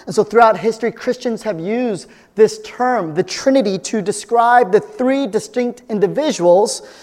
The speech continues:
that make up the one Christian God. The Father and the Son and the Holy Spirit are three distinct individuals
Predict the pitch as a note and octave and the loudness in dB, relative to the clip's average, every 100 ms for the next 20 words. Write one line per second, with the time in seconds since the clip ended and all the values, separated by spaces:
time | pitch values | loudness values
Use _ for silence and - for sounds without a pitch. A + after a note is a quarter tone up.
0 | - F#3+ G#3+ F3+ G#3+ A#3+ A3+ A3+ - F#3+ | -6 -2 0 2 4 4 4 2 2 -4
1 | D#3+ F3+ F#3+ G3 G3 F#3 _ _ _ _ | 0 2 4 2 -4 -12 _ _ _ _
2 | _ - G3+ - - D#3 C3+ C#3 _ _ | _ -10 -10 -10 -10 -8 -8 -14 _ _
3 | - B2 G2 F2+ - _ _ _ _ _ | -16 -14 -14 -18 -20 _ _ _ _ _
4 | _ - D#3+ G#3+ G#3 A3 G#3+ A3+ G#3+ F3+ | _ -12 0 6 8 10 8 6 4 -2
5 | D#3 - G#3+ G#3+ A3+ A3+ F#3 E3+ G3+ G3+ | -4 4 6 6 4 2 0 2 2 2
6 | - - A3 A3 G#3 G#3 G#3 - C#4+ D4+ | 0 6 6 6 6 4 2 -6 -4 -2
7 | D#4 D#4+ B3+ - _ - G#3+ - D4 D4+ | -2 -2 -6 -14 _ -4 -4 -2 -4 -4
8 | - B3 B3 F3+ F#3 F3 F#3+ F#3 | -2 0 4 4 4 6 2 2